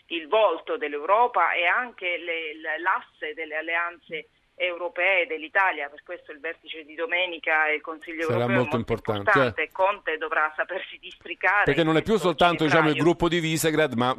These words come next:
Speaker 2: con Sa-, Salvini sta mettendo anche un asse con il ministro, col suo omologo tedesco,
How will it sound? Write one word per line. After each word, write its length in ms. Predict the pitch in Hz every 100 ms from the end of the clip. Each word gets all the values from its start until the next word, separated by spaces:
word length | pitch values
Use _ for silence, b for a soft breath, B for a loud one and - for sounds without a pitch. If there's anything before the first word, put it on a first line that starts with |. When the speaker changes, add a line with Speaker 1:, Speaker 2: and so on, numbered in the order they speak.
| 139 -
Speaker 2:
con 200 | 127 123
Sa-, 160 | 135
Salvini 420 | - 135 131 151
sta 220 | 139 123 123 120
mettendo 460 | 117 - 135 131 131
anche 200 | 143 127
un 120 | 123
asse 440 | 131 131 - 131
con 340 | 113 117 120 117
il 100 | 110
ministro, 540 | 113 123 113 127 120
col 220 | 123 127
suo 100 | -
omologo 340 | 131 135 135 120
tedesco, 640 | 120 143 151 - -